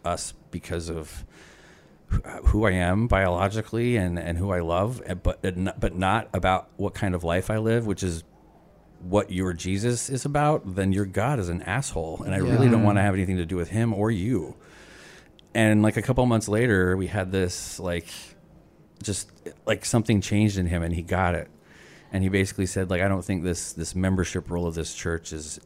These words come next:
Speaker 1: is gonna be anything in the next life. I don't think it's gonna matter who's actually on this list of, you know, guests, this, this
Speaker 3: It is a
Speaker 1: flight, this
Speaker 3: physical
Speaker 1: flight manil-,
Speaker 3: It is a
Speaker 1: manifest."
Speaker 3: physical list, is
Speaker 1: It
Speaker 3: it
Speaker 1: is,
Speaker 3: not?
Speaker 1: it
Speaker 3: Yeah.
Speaker 1: is, yeah.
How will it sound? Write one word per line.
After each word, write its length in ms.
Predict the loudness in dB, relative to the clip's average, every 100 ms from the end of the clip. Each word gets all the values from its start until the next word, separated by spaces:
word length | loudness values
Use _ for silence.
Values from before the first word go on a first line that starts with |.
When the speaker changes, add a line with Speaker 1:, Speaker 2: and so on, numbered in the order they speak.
| -20 _
Speaker 1:
is 200 | -16 -16
gonna 200 | -8 -6
be 140 | -6 -4
anything 400 | -4 -4 -8 -10
in 140 | -10
the 80 | -10
next 300 | -10 -10 -12
life. 200 | -10 -8
I 40 | -8
don't 140 | -8
think 160 | -8 -10
it's 120 | -10
gonna 160 | -8 -6
matter 320 | -4 -4 -4
who's 200 | -6 -6
actually 440 | -8 -8 -8 -6
on 200 | -4 -4
this 200 | -4 -6
list 340 | -8 -8 -8 -10
of, 260 | -12 -14 -20 -20 -20 -20 -20 -20 -6
you 80 | -2
know, 140 | -2
guests, 420 | -4 -4 -4 -4
this, 240 | -4 -4 -4 2
this 180 | 4
Speaker 3:
It 80 | 8
is 40 | 10
a 40 |
Speaker 1:
flight, 100 | 10
this 60 | 12
Speaker 3:
physical 320 | 10 10 10
Speaker 1:
flight 220 | 10 10
manil-, 320 | 6 6 6
Speaker 3:
It 60 | 2
is 60 | 6
a 40 | 8 10 10
Speaker 1:
manifest." 220 | 8 8 8
Speaker 3:
physical 460 | 8 6 6 4
list, 280 | 6 6 6
is 40 | 10
Speaker 1:
It 100 | 12
Speaker 3:
it 60 | 12
Speaker 1:
is, 40 |
Speaker 3:
not? 260 | 10 8 8
Speaker 1:
it 100 | 8
Speaker 3:
Yeah. 260 | 8 8
Speaker 1:
is, 60 | 4
yeah. 320 | 4 4 2